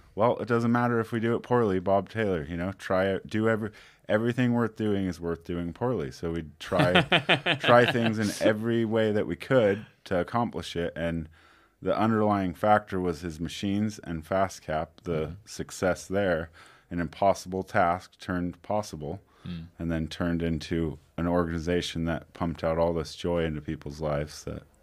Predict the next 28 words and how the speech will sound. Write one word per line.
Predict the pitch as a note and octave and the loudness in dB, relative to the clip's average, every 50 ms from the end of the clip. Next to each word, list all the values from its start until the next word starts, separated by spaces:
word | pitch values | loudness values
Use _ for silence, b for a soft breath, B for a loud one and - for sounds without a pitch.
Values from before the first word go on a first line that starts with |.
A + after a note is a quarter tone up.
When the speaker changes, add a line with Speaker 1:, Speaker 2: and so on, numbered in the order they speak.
| _ - | _ -12
Speaker 2:
Awesome. | - - - - - - A2+ - - | -8 -6 -6 -6 -8 -12 -14 -12 -8
Speaker 1:
was | - E2 - | -8 -6 -2
something | - F#2 E2+ - D#2 | 0 0 0 0 -4
special. | - - - G2+ G2+ - - E2+ - - B B B B B | -4 0 0 0 0 0 -4 -8 -10 -10 B B B B B
Speaker 2:
I | - | -2
mean, | G#2 G#2 G2+ F#2+ F#2 | 0 0 0 -2 -2
the, | F2+ F#2 F#2 F2+ - - | 0 0 0 0 0 2
all | G2+ G2 G2+ G#2 | 2 4 4 4
of | A2 G#2+ - - | 2 0 -2 -6
the | G2+ F2 | -6 -4
leaders | F2 F2 E2 F2+ F#2 F2 | -4 -4 -4 -4 -6 -6
that | - - - | -6 -8 -8
we've | - F2+ - | -8 -8 -6
sat | - F2+ F2 F2 - | -6 -6 -6 -6 -6
down | - F2 E2+ E2+ E2+ E2+ E2+ E2+ E2+ | -8 -6 -6 -4 -6 -6 -6 -8 -10
to | - - | -12 -12
talk | - - G2 F#2+ - - | -8 -8 -8 -6 -2 -2
with | F2 F2 - - | -2 -2 -2 -6
over | F2+ F2+ A2 | -8 -6 -6
the | F2 E2 | -4 -2
last | E2 E2 - - | -2 -4 -4 -4
couple | - F2 E2 F2 | -6 -4 -4 -4
of | E2 | -2
days, | D#2+ D#2+ D#2 D#2+ E2+ F#2+ - B B B B B B B B B B B B _ - | 0 0 0 2 0 -2 -4 B B B B B B B B B B B B _ -6
there's | G2+ A2+ G#2+ E2+ A2 | -4 -2 -2 -2 -2
a | G#2+ | 0
repeating | G#2+ G#2 G2+ - - A#2+ A#2+ B2 B2+ | 0 0 0 0 0 0 2 2 0
theme. | A2 - - F#2+ F#2 F#2 F#2 G2+ G#2 G#2 A2+ | -2 0 2 2 2 2 2 0 -2 -4 -6